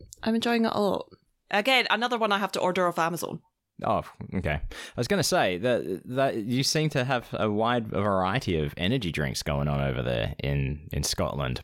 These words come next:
Speaker 2: but no, if you had to order off Amazon, then yeah.
Speaker 1: Just the
Speaker 2: That's
Speaker 1: sneak ones. Everything else we can get in, in store,
Speaker 2: Okay.
Speaker 1: which isn't too bad.
Speaker 2: Okay.
Speaker 1: But, but yeah, I,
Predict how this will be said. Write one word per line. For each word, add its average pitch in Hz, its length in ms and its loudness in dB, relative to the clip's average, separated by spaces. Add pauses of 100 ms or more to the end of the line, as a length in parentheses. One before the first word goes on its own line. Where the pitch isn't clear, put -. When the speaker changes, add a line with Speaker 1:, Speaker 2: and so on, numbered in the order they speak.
Speaker 2:
but 69 180 0 (140)
no, 67 160 -2
if - 200 -6
you 85 80 -2
had 82 100 0
to 82 40 2
order 80 260 2
off 76 120 -2
Amazon, 73 480 0 (100)
then - 220 -4 (120)
yeah. - 120 -8 (600)
Speaker 1:
Just 311 280 0
the 262 80 -6
Speaker 2:
That's - 100 0
Speaker 1:
sneak 254 280 0
ones. 180 220 -2
Everything 196 300 -2
else 185 180 0
we 175 60 -2
can 165 160 -2
get 151 240 0
in, 156 240 -4 (160)
in 147 140 0
store, 156 400 4
Speaker 2:
Okay. 98 220 0 (100)
Speaker 1:
which - 180 -2
isn't - 200 -2
too 139 100 0
bad. - 280 -2 (160)
Speaker 2:
Okay. 139 120 0
Speaker 1:
But, - 140 -2 (380)
but 151 120 0
yeah, 147 180 2
I, 165 120 -2